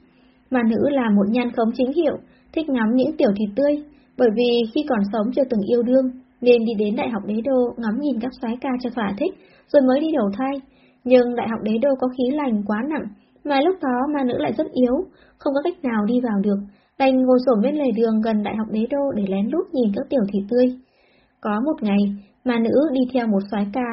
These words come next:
đến ngõ nhỏ này, bỗng nhiên có một giọng nói non nớt gọi lại. "Chị ơi, chị định hại người sao?" Lúc đó sắc ma nữ giật nảy mình. Lúc lấy lại tinh thần thì phát hiện chỉ là một cậu nhóc ma nhỏ,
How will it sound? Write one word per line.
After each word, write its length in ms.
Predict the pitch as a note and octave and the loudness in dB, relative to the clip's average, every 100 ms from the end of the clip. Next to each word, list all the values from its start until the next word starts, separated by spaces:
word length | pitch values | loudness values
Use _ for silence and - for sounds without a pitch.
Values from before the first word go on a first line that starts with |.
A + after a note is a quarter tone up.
| - | -2
đến 120 | G#3+ | -2
ngõ 80 | B3 - | -2 -2
nhỏ 160 | D#4+ G#3 | -2 0
này, 280 | G3 G3+ G3+ - _ - | 2 2 0 -8 _ -4
bỗng 160 | - | -2
nhiên 240 | D4+ D4 B3+ | 2 2 2
có 80 | C4 | 0
một 160 | D4+ A3 | -2 -2
giọng 200 | - A3 | -4 -2
nói 120 | G#3+ | -2
non 160 | B3+ C#4 | -2 -4
nớt 200 | B3 E4 | -4 -6
gọi 160 | A#3 - | -4 -2
lại. 180 | G3+ F#3+ - _ _ _ _ | -2 -2 -10 _ _ _ _
"Chị 60 | D4 - D4+ E4 | -4 -2 0 2
ơi, 200 | F4 F#4+ - _ _ | 2 2 -4 _ _
chị 100 | D#4 | 0
định 220 | C#4+ C#4 C#4 | 2 0 0
hại 140 | C4+ | -2
người 200 | C#4 C#4+ C#4 | 0 0 0
sao?" 180 | E4 F4 F#4 - _ _ _ _ _ _ _ _ | 0 0 0 -8 _ _ _ _ _ _ _ _
Lúc 160 | - E4 | 0 2
đó 300 | B3+ A3+ A3 B3+ | 2 0 0 0
sắc 140 | F4 | -2
ma 80 | C#4 A#3 | 0 0
nữ 220 | A3+ D4 | 0 0
giật 180 | C#4 B3 | -2 -2
nảy 180 | A#3 G#3+ | -2 0
mình. 280 | G#3+ A#3 G#3+ - - _ _ _ _ _ | 2 0 -2 -6 -18 _ _ _ _ _
Lúc 160 | C#4 E4 | -2 0
lấy 200 | D4 A#3 | 2 0
lại 180 | C#4+ - | 0 -2
tinh 160 | C4+ B3+ | -2 -2
thần 220 | A#3+ G#3+ G#3 | -2 -2 -2
thì 60 | G3+ | -4
phát 100 | D#4 | -4
hiện 300 | C4+ G3+ G3+ - - | -2 0 -2 -4 -8
chỉ 120 | - | 0
là 220 | B3 A#3+ A#3 | 2 2 2
một 100 | A#3 A3 | 0 0
cậu 240 | B3 A3+ | 2 2
nhóc 240 | A#3+ F#4 E4+ | 0 -4 -4
ma 120 | D4 C#4 | -6 -4
nhỏ, 220 | C4+ | -2